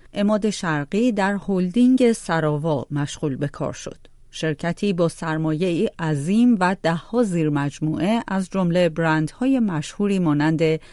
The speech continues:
دیجیکالا، علی بابا و کافه بازار.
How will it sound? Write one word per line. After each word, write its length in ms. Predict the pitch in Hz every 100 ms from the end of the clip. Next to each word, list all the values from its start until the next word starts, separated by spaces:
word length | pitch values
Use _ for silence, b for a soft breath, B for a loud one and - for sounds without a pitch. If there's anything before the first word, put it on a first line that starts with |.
| B B
دیجیکالا، 840 | 170 139 151 - 151 143 143 202 220 -
علی 280 | 151 135
بابا 680 | 135 147 131 - 180 202 208 -
و 220 | 196 226
کافه 360 | - - 127 143
بازار. 480 | 123 127 - -